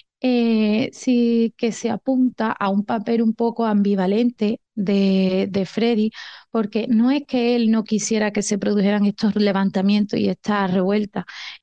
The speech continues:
Claro que lo quería, él quería defender su escuela, eh, por encima de todo,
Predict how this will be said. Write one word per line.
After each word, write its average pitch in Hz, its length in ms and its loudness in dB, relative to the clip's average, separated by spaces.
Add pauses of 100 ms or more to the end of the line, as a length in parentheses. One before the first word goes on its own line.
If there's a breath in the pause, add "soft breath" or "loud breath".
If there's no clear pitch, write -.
(200)
Claro 247 300 0
que 226 120 -2
lo 208 120 0
quería, 208 380 0
él 208 100 0
quería 220 280 0
defender 214 580 0
su 226 160 -2
escuela, 226 580 0 (420 loud breath)
eh, 208 260 -2
por 214 140 -2
encima 214 440 0
de 214 100 0
todo, 240 380 -4